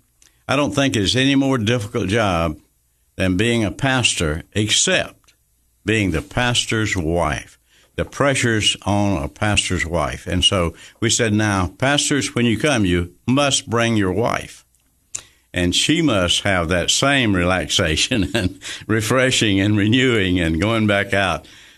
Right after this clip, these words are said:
again." And so, uh, that was, uh, eleven years ago now. We've, uh, we, October the first, every October the first, which, uh, however it hits, the first weekend in October, on Thursday,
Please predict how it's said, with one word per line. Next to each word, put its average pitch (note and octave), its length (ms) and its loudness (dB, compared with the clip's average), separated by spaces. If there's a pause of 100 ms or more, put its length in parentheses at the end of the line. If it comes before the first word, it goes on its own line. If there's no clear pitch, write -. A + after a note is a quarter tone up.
again." F#2 560 0
And E2 300 0
so, F2 380 2
uh, D2 260 0 (480)
that A#2 180 0
was, G#2+ 300 0
uh, F#2 240 2
eleven B2+ 300 2
years C3+ 220 2
ago B2+ 220 2
now. D3 360 0 (260)
We've, F#2+ 320 0
uh, F2 240 2
we, G2 360 0 (280)
October A#2 500 0
the F#2 80 0
first, B2+ 440 -2
every B2+ 360 0
October A#2+ 560 0
the G#2+ 120 0
first, G2+ 640 -2 (640)
which, G#2+ 360 0
uh, G2+ 180 2
however B2 360 2
it F2 120 0
hits, G#2+ 420 2
the E2+ 60 -2
first C#3 360 -2
weekend B2+ 380 0
in G#2+ 80 0
October, G2 560 0
on D#2+ 140 0
Thursday, A#2 760 0